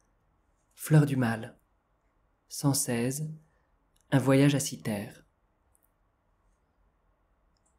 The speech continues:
Mon cœur comme un oiseau voltigeait tout joyeux,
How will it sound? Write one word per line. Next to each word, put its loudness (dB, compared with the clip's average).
Mon 8
cœur 4
comme 6
un 8
oiseau 6
voltigeait 2
tout -2
joyeux, 0